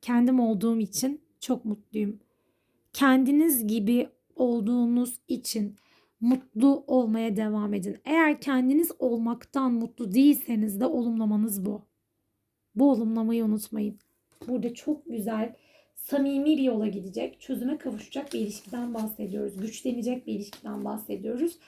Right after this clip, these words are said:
Zaten Eril de "Seni seviyorum." diyerek bundan bahsetti. Üçüncü desteği seçenler, bulut destesi.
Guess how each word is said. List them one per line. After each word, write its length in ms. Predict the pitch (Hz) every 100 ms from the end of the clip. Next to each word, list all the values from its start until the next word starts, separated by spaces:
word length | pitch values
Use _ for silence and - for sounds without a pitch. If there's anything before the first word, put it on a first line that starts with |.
| _
Zaten 480 | - 262 254 247 220
Eril 300 | 262 240 214
de 180 | 226 294 -
"Seni 180 | 240 226
seviyorum." 580 | 233 226 208 202 196 196
diyerek 400 | 208 208 294 - _
bundan 360 | 226 196 208 262 _ _ -
bahsetti. 680 | 254 262 247 240 - 226 - _ _ _ _ _ _ _ _ _ _ _ _ - _ _ -
Üçüncü 360 | 208 - 240 233
desteği 340 | 254 254 285
seçenler, 640 | 294 311 302 285 254 226 202
bulut 260 | 247 -
destesi. 500 | 302 294 262 247 220